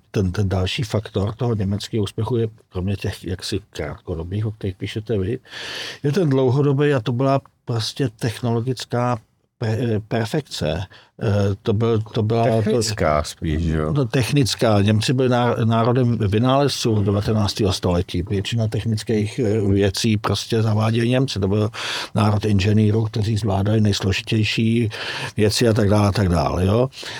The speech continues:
Speaker 1: A, a souviselo to prostě s kvalitou. Eh, eh, vyrábělo v Německu byla prostě znakem kvality,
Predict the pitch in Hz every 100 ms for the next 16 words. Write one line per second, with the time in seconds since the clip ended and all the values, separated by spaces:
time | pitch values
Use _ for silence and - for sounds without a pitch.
0 | - - 113 104 104 - 107 127 120 113
1 | 117 123 107 117 143 - 117 131 170 117
2 | 101 92 117 98 92 87 95 85 87 -
3 | - _ 98 101 107 117 98 92 98 107
4 | - 127 117 113 107 107 - 123 117 107
5 | 110 110 123 107 120 143 - 110